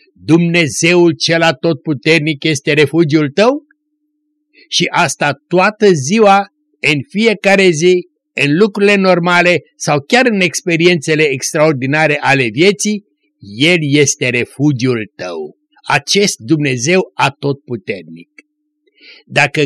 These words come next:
credem acest lucru, dacă lăsăm ca adevărul omnipotenței lui Dumnezeu să ne cuprindă, ce diferență ar fi în viața noastră personală și în lucrarea noastră? Cât de smeriți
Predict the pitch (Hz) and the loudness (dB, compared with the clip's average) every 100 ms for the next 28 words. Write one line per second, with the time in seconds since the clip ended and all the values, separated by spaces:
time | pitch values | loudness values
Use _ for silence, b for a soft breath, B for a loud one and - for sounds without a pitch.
0 | - 220 285 240 160 147 127 - 175 147 | -2 0 0 2 0 0 -2 0 0 0
1 | - 113 101 - 127 143 _ _ _ _ | -4 -6 -6 -8 -6 -6 _ _ _ _
2 | _ _ - 135 139 147 156 139 247 269 | _ _ -4 -2 0 0 0 0 2 0
3 | 247 190 180 165 160 160 208 190 190 - | 2 0 2 0 0 2 4 4 2 2
4 | 180 175 175 143 156 143 254 233 - 160 | 2 4 2 2 0 2 2 2 0 0
5 | 151 147 131 147 143 139 185 156 160 147 | 2 0 0 0 0 0 0 0 0 0
6 | 143 131 - 139 170 180 233 247 _ _ | 0 -4 -4 0 0 0 -2 -6 _ _
7 | _ _ _ - 147 147 127 123 127 113 | _ _ _ -4 -2 0 -2 -2 -4 -2
8 | 117 170 151 - 139 117 - 135 127 113 | 0 0 -2 -2 -2 -2 -2 -2 -2 0
9 | 139 135 131 120 120 139 - 127 113 139 | -2 -2 -4 -4 -2 -4 -4 -8 -6 -4
10 | 135 - 120 107 139 135 131 b b - | -4 -4 -8 -4 0 0 -2 b b -6
11 | - 151 - 139 127 113 - 170 190 135 | -2 -2 -2 -2 -2 -4 -2 0 2 0
12 | 117 101 - - - 92 - _ _ _ | -4 -8 -10 -12 -14 -18 -20 _ _ _
13 | _ _ - 254 - - 143 170 - 135 | _ _ -4 -2 -2 -6 -2 -2 -2 -2
14 | 143 143 175 - | -2 -2 -4 -10